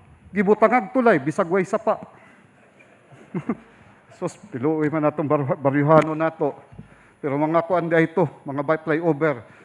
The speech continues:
Pero magpasalamit ni Sir, Mister President, kay naa kay programa, na kay project diri ang imong, ah, tulay ng Pangulo nga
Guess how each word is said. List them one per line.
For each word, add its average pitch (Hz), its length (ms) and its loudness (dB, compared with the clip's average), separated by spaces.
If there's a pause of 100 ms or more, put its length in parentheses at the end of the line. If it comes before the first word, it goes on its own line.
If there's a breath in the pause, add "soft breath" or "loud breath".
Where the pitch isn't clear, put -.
(180 loud breath)
Pero 202 180 4
magpasalamit 214 720 6
ni 208 80 -4
Sir, 208 240 0
Mister 175 240 -6
President, 175 420 -6
kay 147 140 -8
naa 160 240 -4
kay 160 80 -6
programa, 147 560 -4
na 147 80 -4
kay 131 160 -8
project 160 500 2
diri 147 380 -2 (560 soft breath)
ang 135 180 -6
imong, 170 540 0 (500)
ah, 135 160 0
tulay 190 460 4
ng 175 180 -2
Pangulo 151 460 0 (560)
nga 160 480 0